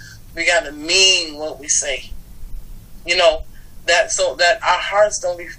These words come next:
you know, far from him. Amen. Because he knows. And if our heart is far from him,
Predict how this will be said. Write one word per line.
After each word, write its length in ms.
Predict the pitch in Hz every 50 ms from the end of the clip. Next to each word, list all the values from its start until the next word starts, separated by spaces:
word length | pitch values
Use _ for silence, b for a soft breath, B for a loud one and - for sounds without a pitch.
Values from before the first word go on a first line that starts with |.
| - 214
you 120 | 196 185
know, 220 | 175 156 160 160 - - - 139 131 - - - -
far 260 | - 196 247 - -
from 180 | - - 131 -
him. 60 | - _ _ _ _ - - - - - - - - - - - - - - -
Amen. 580 | 175 180 180 190 185 196 202 180 151 143 -
Because 300 | 165 160 160 185 175 -
he 140 | - 208 220
knows. 340 | 208 202 202 220 226 208 -
And 120 | 160 156
if 160 | 165 175 175 196
our 180 | 196 240 294
heart 320 | 269 - 262 269 254 - 240
is 180 | 254 - -
far 320 | - - 202 202 208 214 214 -
from 180 | 214 208 202
him, 260 | 202 208 208 208 196